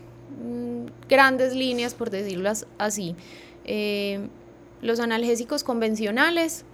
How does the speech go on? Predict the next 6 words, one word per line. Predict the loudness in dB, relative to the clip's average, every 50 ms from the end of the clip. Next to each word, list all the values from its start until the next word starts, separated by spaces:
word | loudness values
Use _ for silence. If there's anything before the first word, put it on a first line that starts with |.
| -20 -20 -10 -6
como | -4 -4 -2 -2 -2 -2
son | 0 2 4 6 6 6 6 6 6 4 4 2 -2 -4 -2 -2
el | 0 0 2 2 2 2 2 2 2 0 0
meloxicam, | 0 -2 -2 -2 -4 -4 -8 -10 -2 0 4 6 6 8 8 8 8 6 6 6 4 2 0 -2 -4 -6 -14 -18 -20 -20 -20 -18 -8 -6
el | -4 -2 -2
ibuprofeno, | -2 -2 -2 -2 -2 -4 -4 0 2 4 4 6 6 6 4 4 4 4 4 4 2 2 2 2 2 2 2 0 0